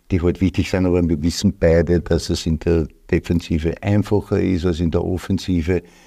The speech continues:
Abläufe einzustudieren. Da ist die Arbeit noch, glaube ich, ein bisschen detaillierter. Du musst ein bisschen tiefer reingehen und du musst die Abläufe richtig stimmen, dass du dann Sachen siehst. Aber es ist teilweise schon so erkennbar bei uns.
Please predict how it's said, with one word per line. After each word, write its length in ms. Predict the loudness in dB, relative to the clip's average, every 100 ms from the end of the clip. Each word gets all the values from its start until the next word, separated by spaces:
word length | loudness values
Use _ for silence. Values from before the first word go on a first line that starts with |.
| _ _
Abläufe 540 | -6 -4 0 0 0 -4 -2
einzustudieren. 880 | -4 -2 -4 -2 -4 0 2 0 -4 -20 -20 _ _
Da 140 | 0 2
ist 240 | 2 0
die 100 | 0
Arbeit 480 | 2 2 2 2 2
noch, 220 | 0 0 -4 _ _ _
glaube 300 | 0 2 2
ich, 160 | 2
ein 80 | -2 -2
bisschen 360 | 0 2 0 -2 -4
detaillierter. 680 | -6 -2 -2 2 0 0 -4
Du 100 | -2
musst 240 | -2 -2
ein 80 | -4
bisschen 260 | -4 -4 -2
tiefer 360 | 0 0 -2
reingehen 480 | 0 0 0 0 0
und 180 | 0 -2
du 40 |
musst 360 | 0 -2 -4 -6
die 100 | -2
Abläufe 560 | -2 0 0 0 0
richtig 360 | 2 0 -2 -6
stimmen, 320 | -2 0 0
dass 160 | -2 -6
du 100 | -6
dann 160 | -4
Sachen 380 | -6 -6 -8 -8
siehst. 160 | -4 -2
Aber 240 | 0 0
es 180 | 0 -2
ist 160 | -4 0
teilweise 460 | 0 2 2 0
schon 260 | 0 0 0
so 300 | 0 0 0
erkennbar 560 | -4 -2 0 2 2
bei 180 | 0 -2
uns. 320 | -2 -2 -6